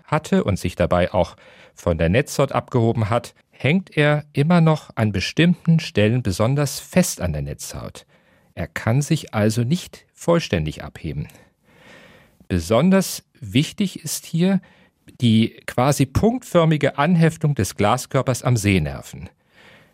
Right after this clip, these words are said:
Das ist eine ringförmige Struktur, der sogenannte Weiß- oder Matriciani-Ring. Wenn nun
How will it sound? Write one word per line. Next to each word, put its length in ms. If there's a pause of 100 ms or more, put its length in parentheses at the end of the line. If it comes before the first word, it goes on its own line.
(100)
Das 180
ist 200
eine 360
ringförmige 920
Struktur, 840 (160)
der 100
sogenannte 560
Weiß- 600
oder 440
Matriciani-Ring. 960 (1200)
Wenn 300
nun 320